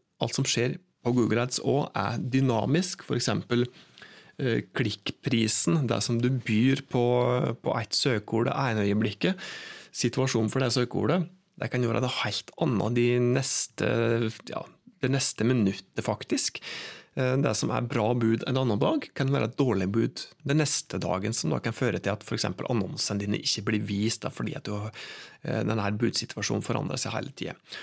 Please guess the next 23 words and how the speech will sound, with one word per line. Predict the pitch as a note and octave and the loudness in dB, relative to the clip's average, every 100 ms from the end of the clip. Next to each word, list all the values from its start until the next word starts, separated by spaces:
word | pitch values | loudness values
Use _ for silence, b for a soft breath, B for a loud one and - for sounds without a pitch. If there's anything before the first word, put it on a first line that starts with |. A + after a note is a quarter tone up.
| B - | B -6
Og | |
det | - | -2
er | - F3+ | 2 4
andre | A#2+ C3+ | 4 2
ting | F3 A#2+ | 2 2
som | - C3 - | 2 -2 -2
også | G#2+ G#2+ A2+ | 0 0 2
forandrer | C3 A2 F#2 | 0 2 2
seg | G2+ A2 | 2 2
underveis, | B2 D#3+ F#3+ - | 2 2 2 0
så | - | 0
derfor | B2 F#2 - A#2 | 0 -2 -4 -4
så | B2 A#2 - _ | -2 -2 -6 _
bør | G#2+ F#2+ F#2 G#2 | 2 4 4 2
du | B2 B B B | 0 B B B
følge | - C#3+ A#2 F#2 F2+ | -4 -2 0 0 0
med | G#2 | 0
underveis | A2+ G#2+ G#2 - - - | 0 0 0 -2 -4 -4
i | - | -4
kampanjen | A2+ - - G#2 | -4 -4 -6 -6
din. | - - _ B B B B B - | -10 -14 _ B B B B B -4
I | |
starten, | - - G#2 F#2 F2+ - F#3 | -2 2 2 4 2 2 4